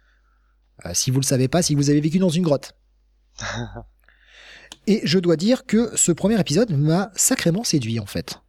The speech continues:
Speaker 1: Je suis vraiment, j'ai vraiment plongé dedans dès le départ. Alors, on retrouve un Nightcrawler, euh,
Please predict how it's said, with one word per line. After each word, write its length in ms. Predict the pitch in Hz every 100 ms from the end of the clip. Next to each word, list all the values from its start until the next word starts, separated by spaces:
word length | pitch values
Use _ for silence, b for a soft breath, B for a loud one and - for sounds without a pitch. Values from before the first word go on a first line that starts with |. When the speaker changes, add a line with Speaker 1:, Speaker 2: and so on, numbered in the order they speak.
| _ _ -
Speaker 1:
Je 180 | 104 -
suis 200 | - 143
vraiment, 360 | 147 202 247
j'ai 200 | 156 131
vraiment 320 | 117 120 180 -
plongé 320 | - 196 160
dedans 200 | 143 160
dès 120 | 196 139
le 40 |
départ. 420 | 120 - 127 190 B B B -
Alors, 180 | 98
on 40 | 117
retrouve 340 | 135 - 127
un 180 | 127 123
Nightcrawler, 520 | 127 127 - 131 131 117
euh, 540 | 107 98 95 92 87